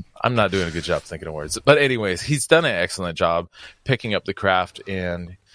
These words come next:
kind of transitioning some of that skill, um, that he has from past work into his ability to forge knives. And he's,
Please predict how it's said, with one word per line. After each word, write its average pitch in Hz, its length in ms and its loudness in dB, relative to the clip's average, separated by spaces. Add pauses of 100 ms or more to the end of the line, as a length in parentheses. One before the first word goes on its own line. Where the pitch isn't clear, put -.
(180)
kind 147 160 2
of 110 200 -2 (840)
transitioning 151 640 2
some 131 200 2
of 120 80 2
that 110 180 0
skill, 117 640 2 (220)
um, 95 380 0
that 95 160 0
he 107 160 -4
has 98 280 0
from 98 160 -8
past 92 380 -4
work 90 320 -4 (220)
into 101 420 -6
his 87 180 -8
ability 87 480 -6
to 82 440 -12 (220)
forge 92 320 -4
knives. 90 300 0
And 85 100 -6
he's, - 300 -6